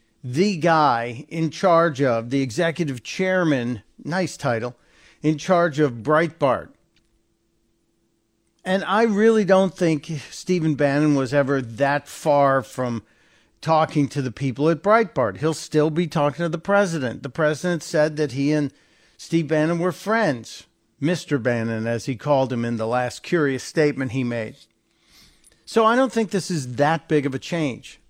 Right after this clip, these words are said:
I think it's a consolidation of operational power at the White House. And, and that's really it going forward. So, big deal. Really big,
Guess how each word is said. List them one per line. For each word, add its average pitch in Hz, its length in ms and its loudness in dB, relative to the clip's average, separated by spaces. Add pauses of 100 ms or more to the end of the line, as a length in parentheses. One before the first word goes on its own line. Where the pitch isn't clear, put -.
I 143 80 -6
think 151 240 -4
it's 139 160 -6
a 147 80 -2
consolidation 151 1120 0
of 120 100 -4
operational 139 800 0
power 123 420 -2
at 117 140 -8
the 131 80 -4
White 143 260 2
House. 120 400 -10 (1600)
And, 151 320 0
and 165 200 0
that's 170 300 -2
really 151 400 2
it 135 300 0
going 131 320 -2
forward. 156 500 -4 (1700)
So, 135 400 -2 (1300)
big 226 180 -4
deal. 214 340 -4 (1300)
Really 156 320 0
big, 156 500 -12